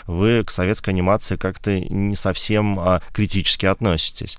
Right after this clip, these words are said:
Так и в случае с российской анимацией. Если вам кажется, что все российские фильмы хуже, чем советские,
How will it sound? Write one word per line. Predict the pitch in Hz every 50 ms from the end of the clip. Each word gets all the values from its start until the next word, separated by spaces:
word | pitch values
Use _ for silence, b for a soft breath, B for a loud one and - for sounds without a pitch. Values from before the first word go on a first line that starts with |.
| B B -
Так | - - - - 131
и | 113
в | -
случае | - 127 131 - - 113 104
с | -
российской | 104 104 117 - - - - -
анимацией. | 92 98 101 101 92 85 - - 104
Если | - - 131
вам | 139 143 -
кажется, | - 92 85 - - 85
что | - - - 87
все | - - 151 147
российские | 135 135 - - 127 - - 127 123
фильмы | - - 104 90 85 90
хуже, | 85 - 131 147 131 123
чем | - - 120 110
советские, | - - 117 110 95 87 80 - - - - 82 78 78